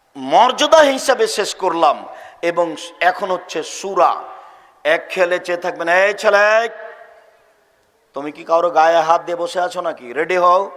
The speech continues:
প্রস্তুত হও, পাখি যেন তোমাকে মনে করে তুমি পাথর, এ-,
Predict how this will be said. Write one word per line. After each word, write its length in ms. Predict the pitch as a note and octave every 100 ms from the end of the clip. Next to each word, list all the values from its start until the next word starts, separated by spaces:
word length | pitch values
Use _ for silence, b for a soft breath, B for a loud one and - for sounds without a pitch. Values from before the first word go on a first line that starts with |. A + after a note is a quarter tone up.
| - - - _ _ _ _ _ _ _ _ _ _ _ _ _ C3
প্রস্তুত 400 | F3+ - G3+ G3
হও, 200 | F#3 F#3 G#3 G3+ -
পাখি 320 | E3 E3+ F#3+ F3
যেন 120 | F3+ F3 F3
তোমাকে 240 | E3+ E3+ D#3
মনে 160 | E3 E3+ E3
করে 140 | E3 E3
তুমি 140 | D#3 D3+ D3+
পাথর, 360 | D3+ - C#3+ - _ _ _ _ _ _ _ _ _ _ _ _ _ _ _ _ _ _ _
এ-, 80 | -